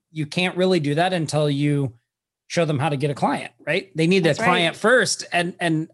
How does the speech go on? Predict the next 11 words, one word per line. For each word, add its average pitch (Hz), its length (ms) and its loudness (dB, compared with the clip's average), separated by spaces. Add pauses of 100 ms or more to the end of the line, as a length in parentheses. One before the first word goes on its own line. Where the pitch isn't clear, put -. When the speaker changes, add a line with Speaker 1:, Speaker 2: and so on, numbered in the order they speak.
(140)
Speaker 1:
or 190 220 2
the 160 160 2
other 180 180 2
stuff 151 320 -2
doesn't 151 320 -2
really 143 500 0 (440)
make 151 180 -4
any 143 180 0
sense. - 380 -2
Like, 139 260 -2
uh, 143 160 -2